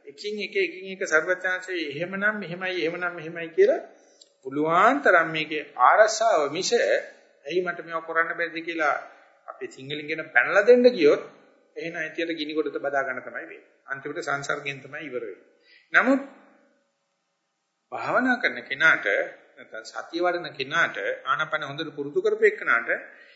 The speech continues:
ඒකම දැක ගන්න පුළුවන් යම් වෙලාවක හොඳට හිත සතිමත් වෙච්ච වෙලාව. හොඳට හිත පිඩු වෙච්ච වෙලාවක, ගොනු වෙච්ච වෙලාවක මේ කාම දර්ශනය දැක්කත්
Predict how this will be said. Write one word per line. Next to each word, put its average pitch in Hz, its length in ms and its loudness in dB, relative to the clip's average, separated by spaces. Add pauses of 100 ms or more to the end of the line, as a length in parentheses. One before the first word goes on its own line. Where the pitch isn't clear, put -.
(260)
ඒකම 208 460 4
දැක 196 220 -2
ගන්න 180 340 -4
පුළුවන් 170 360 -6
යම් 127 200 -6
වෙලාවක 175 540 4 (720)
හොඳට 180 520 6
හිත 170 280 2 (640)
සතිමත් 160 460 -6
වෙච්ච 123 220 -8
වෙලාව. 101 380 -12 (340)
හොඳට 165 240 -10
හිත 151 260 -6 (720)
පිඩු 170 180 2
වෙච්ච 214 240 6
වෙලාවක, 98 540 4 (420)
ගොනු 165 180 2
වෙච්ච 233 240 2
වෙලාවක 131 540 8 (580)
මේ 196 160 -16
කාම 180 320 0
දර්ශනය 214 400 -4 (140)
දැක්කත් 147 560 -6